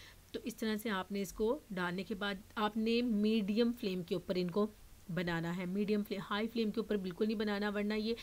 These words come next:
बाहर से तो बहुत ज़्यादा ब्राउन हो जाएंगी लेकिन अंदर से आपकी कच्ची रह जाएंगी। ये बड़े फुल्कियाँ या बड़े जो भी, आपने इनको बिल्कुल मीडियम फ्लेम के ऊपर ही बनाना है।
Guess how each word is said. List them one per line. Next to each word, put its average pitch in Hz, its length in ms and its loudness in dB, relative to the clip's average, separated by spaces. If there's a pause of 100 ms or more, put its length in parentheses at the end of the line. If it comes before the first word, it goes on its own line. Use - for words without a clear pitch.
(300)
बाहर 202 240 4
से 247 140 -2
तो 262 100 -2
बहुत 226 240 2
ज़्यादा 226 240 0
ब्राउन 202 360 0
हो 220 80 2
जाएंगी 196 300 0
लेकिन 202 240 0
अंदर 202 300 0
से 208 140 0
आपकी 190 260 0
कच्ची 220 420 2
रह 196 140 4
जाएंगी। 180 300 -2
ये 185 120 0
बड़े 180 300 0 (540)
फुल्कियाँ 247 340 2
या 240 140 2
बड़े 202 240 4
जो 175 220 0
भी, 185 140 -4
आपने 202 340 0
इनको 220 640 2
बिल्कुल 214 480 2
मीडियम 214 480 2
फ्लेम 190 240 0
के 202 120 0
ऊपर 202 200 -2
ही 226 260 2
बनाना 175 360 0
है। 180 180 -4